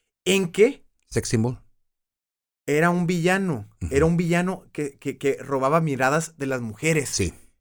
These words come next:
Speaker 1: O sea, cuando ganaba, para empezar a hacer una, una movida,
Speaker 2: <laughs>
Speaker 1: y en vez de, sub-, de, de ponerte encima jalándote la pierna,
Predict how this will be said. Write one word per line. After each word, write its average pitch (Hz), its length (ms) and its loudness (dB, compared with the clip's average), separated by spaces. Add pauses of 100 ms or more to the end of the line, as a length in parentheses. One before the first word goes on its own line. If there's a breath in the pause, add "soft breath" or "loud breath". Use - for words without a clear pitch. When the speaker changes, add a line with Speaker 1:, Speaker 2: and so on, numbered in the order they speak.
(120)
Speaker 1:
O 151 40 -8
sea, 208 200 -4
cuando 165 240 2
ganaba, 170 500 4 (100)
para 175 120 4
empezar 170 220 4
a 247 40 6
hacer 240 140 2
una, 240 240 4
una 214 180 4
movida, 208 480 4 (160)
Speaker 2:
<laughs> - 240 -2
Speaker 1:
y 165 100 6
en 160 100 6
vez 175 120 8
de, 208 80 6
sub-, 156 260 0
de, 147 140 6
de 139 120 -2
ponerte 143 280 -2
encima 175 340 2
jalándote 160 380 -2
la 123 140 2
pierna, 170 400 0